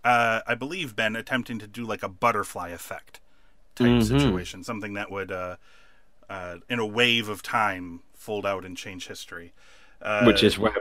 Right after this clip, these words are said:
Speaker 2: where the opinions lie for later discussion, but yes.
Speaker 1: Mm-hmm. Uh, leaving her friends to research everything behind the critical moment, uh, on that, that day in December, the Doctor returns to examine the suitcase contents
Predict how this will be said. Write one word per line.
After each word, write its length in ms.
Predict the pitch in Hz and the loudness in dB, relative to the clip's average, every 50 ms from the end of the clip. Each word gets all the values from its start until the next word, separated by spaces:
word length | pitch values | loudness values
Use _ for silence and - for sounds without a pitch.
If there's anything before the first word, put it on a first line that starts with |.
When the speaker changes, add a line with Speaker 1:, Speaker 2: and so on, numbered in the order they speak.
| - - | -4 0
Speaker 2:
where 140 | - 107 104 | 2 4 4
the 140 | - - - | 4 2 -4
opinions 560 | - - - 113 101 92 87 87 90 85 - | -6 -2 0 2 2 2 2 0 0 0 4
lie 180 | 92 87 85 85 | 6 6 6 6
for 140 | - - 90 | 6 2 2
later 300 | 87 87 85 - - 85 | 2 2 2 0 -4 -4
discussion, 420 | 80 - - - 85 85 - 95 | -6 -2 0 0 0 0 0 0
but 80 | 95 90 | 0 2
yes. 380 | 98 92 90 - - - - - 123 | 2 2 2 0 -4 -6 -6 -8 -8
Speaker 1:
Mm-hmm. 240 | 110 101 101 98 95 95 - - - - - | -8 -8 -8 -10 -12 -14 -16 -20 -20 -14 -8
Uh, 80 | 123 120 | -6 -6
leaving 360 | 117 123 156 147 165 180 165 151 | -4 -4 -4 -2 -2 -2 -2 -2
her 100 | 156 135 | -2 -2
friends 400 | - - 147 147 156 160 151 - | 0 0 0 0 0 -2 -4 -6
to 120 | - 139 | -6 -4
research 440 | 127 135 135 - - 139 123 - - | -4 -4 -4 -4 -2 -4 -2 -2 -2
everything 480 | 127 120 127 120 - 135 127 127 123 | -4 -4 -4 -6 -6 -4 -4 -2 -4
behind 300 | 117 113 107 110 117 113 | -4 -4 -6 -6 -6 -6
the 60 | 113 104 | -6 -8
critical 340 | - 120 110 107 - 113 104 | -8 -8 -8 -8 -8 -8 -8
moment, 400 | 104 107 107 110 110 117 117 - - - - - - - - - - - - - | -6 -6 -6 -6 -8 -8 -10 -14 -20 -20 -20 -20 -20 -20 -20 -20 -20 -18 -6 -2
uh, 340 | 104 104 104 101 101 101 104 - - | 0 2 2 2 2 0 -2 -4 -4
on 320 | 107 110 110 110 110 110 | -4 -2 -2 -4 -6 -4
that, 300 | 107 107 113 - - - - - - - - - - - | -2 -2 -2 -4 -8 -14 -20 -20 -20 -20 -20 -20 -14 -8
that 340 | 117 110 110 - - 113 104 | -6 -6 -6 -6 -8 -8 -4
day 280 | 117 110 110 110 110 120 | 0 0 2 2 0 -2
in 180 | 127 117 107 | -4 -6 -6
December, 400 | 104 107 - - 120 110 107 117 | -6 -6 -6 -4 -4 -2 -2 -2
the 100 | 110 110 101 | -2 -2 0
Doctor 360 | 104 113 113 117 - - 113 | 2 2 2 2 0 -4 -4
returns 540 | 101 104 101 - - 131 120 120 120 117 - | -2 -4 -6 -4 -4 -2 -2 -2 -2 -4 -6
to 140 | - 117 110 | -8 -10 -10
examine 380 | 104 95 113 113 110 110 107 | -8 -6 -6 -6 -6 -6 -8
the 60 | 104 | -10
suitcase 460 | 98 - - 117 - - - 104 - - | -10 -12 -12 -12 -12 -12 -12 -12 -12 -10
contents 600 | - - 147 147 143 139 143 139 139 143 - - | -6 -4 -2 -2 -2 -4 -4 -4 -4 -6 -8 -12